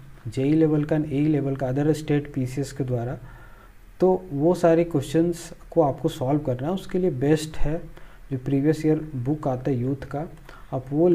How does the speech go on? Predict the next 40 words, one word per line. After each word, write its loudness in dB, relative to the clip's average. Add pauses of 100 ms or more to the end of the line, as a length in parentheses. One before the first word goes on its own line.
मंगा 0
लें 0 (140)
और -4
सारे -2
क्वेश्चन -2
solve -6
करें, -8
ठीक -4
है। -6 (460)
देखो, 2 (300)
selection 2 (140)
ना 2 (240)
questions -2 (120)
बनाने 2
से -2
होता -4
है, -4
ठीक -4
है। -2
Notes, 2 (100)
revision 4 (100)
and -2 (480)
जो 0
concept 2
है 0
उसको 0
पढ़ने 2
से 0
नहीं 2
होता। 0
आप 0
जितना 0
ज़्यादा 2
questions 0 (120)
practice 0
करेंगे -2 (480)
उतना 2
ज़्यादा 4
आपका -2
chances -4